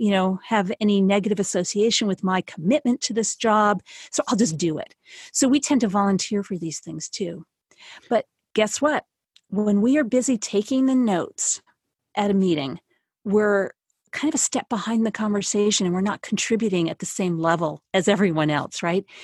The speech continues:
If we're the one who's finding time on everyone's calendar and acting as almost an administrative assistant for the team for that, you know, follow-up meeting, we are s-, putting ourselves in a subservient role to our peers, and they're gonna start looking down at us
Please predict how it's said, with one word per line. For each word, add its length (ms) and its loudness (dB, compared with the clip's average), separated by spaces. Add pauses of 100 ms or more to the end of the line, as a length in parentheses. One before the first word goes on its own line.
(200)
If 180 -4
we're 200 4
the 100 2
one 200 2
who's 200 2
finding 500 2
time 300 0
on 100 2
everyone's 420 0
calendar 600 0
and 220 2
acting 420 0
as 140 0
almost 380 -2 (100)
an 320 2
administrative 640 0
assistant 580 -4
for 100 -2
the 100 -2
team 560 2 (280)
for 100 2
that, 160 2 (120)
you 120 2
know, 100 0
follow-up 500 0
meeting, 340 -2 (840)
we 280 4
are 120 2
s-, 380 -4 (220)
putting 300 2
ourselves 400 2
in 60 2
a 60 0
subservient 720 0
role 560 2 (200)
to 160 0
our 100 2
peers, 640 -2 (100)
and 120 2
they're 80 2
gonna 160 2
start 240 -2
looking 280 2
down 280 2
at 100 -2
us 320 -4